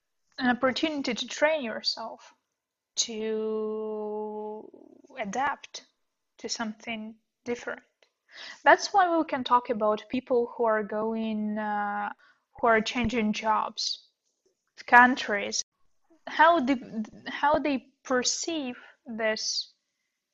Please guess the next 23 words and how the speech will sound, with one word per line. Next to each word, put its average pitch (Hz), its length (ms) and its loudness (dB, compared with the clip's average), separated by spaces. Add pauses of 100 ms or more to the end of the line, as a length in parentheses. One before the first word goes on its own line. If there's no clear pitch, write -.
(180)
as, 226 480 0 (240)
"Oh, 254 180 6
I'm 233 200 2
scared 247 880 4 (160)
that 226 220 -2
something 247 460 -2
is 220 100 -4
going 233 360 0
to 254 100 -8
happen, 254 840 2 (280)
something 233 480 0
is, - 500 2
uh, 214 840 4 (280)
will 240 260 2
be 233 140 2
there 254 340 4
and 262 160 2
I 226 140 2
will 233 200 0
need 233 260 -2
to 240 120 -6
come 220 280 -4
back, 262 440 4